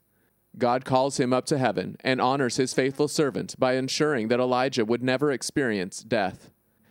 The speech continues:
God sends a fiery chariot to pick him up and carry him away. Before he goes, Elijah passes his blessing on to Elisha as his successor. Elisha receives the same power of God to perform miracles and speak the word of God.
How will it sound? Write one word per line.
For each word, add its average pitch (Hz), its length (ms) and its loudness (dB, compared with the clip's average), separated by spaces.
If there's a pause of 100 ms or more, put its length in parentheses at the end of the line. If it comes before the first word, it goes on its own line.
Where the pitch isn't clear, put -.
(240)
God 131 280 2
sends 120 280 0
a 131 80 2
fiery 143 440 0
chariot 113 580 0 (200)
to 147 120 2
pick 151 240 0
him 165 140 0
up 95 260 -2
and 120 160 0
carry 135 320 0
him 104 220 0
away. 107 400 0 (640)
Before 131 380 0
he 139 120 0
goes, 123 540 0 (180)
Elijah 127 480 2
passes 135 440 -2
his 156 160 -2
blessing 139 420 -2
on 104 240 -2
to 123 160 0
Elisha 117 560 -2 (100)
as 117 180 -2
his 120 120 -2
successor. 117 680 -4 (520)
Elisha 131 460 0
receives 135 420 -2
the 135 120 -2
same 147 300 -2
power 139 320 0
of 143 100 -4
God 107 260 0
to - 100 -8
perform 139 380 -2
miracles 139 640 -2
and 123 180 -2
speak - 400 -4
the 113 100 0
word 113 200 0
of 104 120 -4
God. 107 340 0